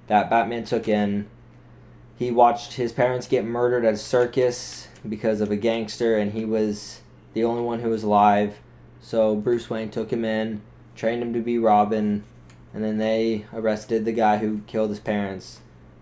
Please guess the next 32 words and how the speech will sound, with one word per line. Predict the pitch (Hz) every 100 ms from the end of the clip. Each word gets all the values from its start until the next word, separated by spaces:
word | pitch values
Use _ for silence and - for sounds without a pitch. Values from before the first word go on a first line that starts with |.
| -
But | 117 117 107 - - - - - - - -
the | 131
thing | 120 147 156
with, | 143 135 - - - -
uh, | 127 117 110
Nightwing | 113 117 127 123 117 110 107 - - - - - - -
is | 117 120 117 110
he's | 123 117
very | 123 123
similar | 123 127 123
to | 113
Spider-Man | - 113 117 117 107 107
in | 98
the | 110
sense | - 113 107
that | 110
he's | 113 104
very, | 98 110 110 107
very | 104 110 107
morally | 107 107 107 104 104
strong, | 101 110 98 90 90
and | -
he's | 113
a | 110
very | 110 107
light | 104 101 110 - -
character. | - 110 110 104 117 110 107 - - -
He | 120
makes | 110 104 -
jokes, | - 131 120 120 117 -
he's | 107 104
funny. | - 117 117 117 117 107